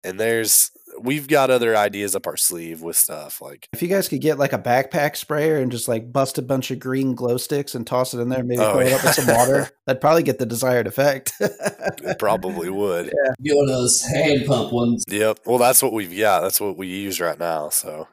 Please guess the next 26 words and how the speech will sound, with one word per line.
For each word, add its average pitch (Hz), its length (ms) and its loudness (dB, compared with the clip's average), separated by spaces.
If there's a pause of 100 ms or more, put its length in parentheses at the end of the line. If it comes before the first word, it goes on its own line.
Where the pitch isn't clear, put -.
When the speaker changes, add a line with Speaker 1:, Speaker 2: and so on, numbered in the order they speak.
(160)
Speaker 2:
So 151 240 2
do 147 60 4
you 151 100 4
guys 165 200 4
got 165 200 4
any 151 440 4
upcoming 190 440 0
shows 196 540 -2 (100)
coming 175 240 -2
up 180 220 -4
that 156 120 -2
you 170 80 -4
can 160 120 -4
talk 170 200 2
about? 196 220 2
Speaker 1:
Yeah. 147 320 0
Speaker 2:
Let's - 160 -10
talk 156 220 0
about 117 200 0
it. - 260 -10
Speaker 1:
In, 104 520 0
I - 460 -12
think 113 180 -4
it's 101 100 -2
the 95 100 -4
nineteenth 98 1000 -4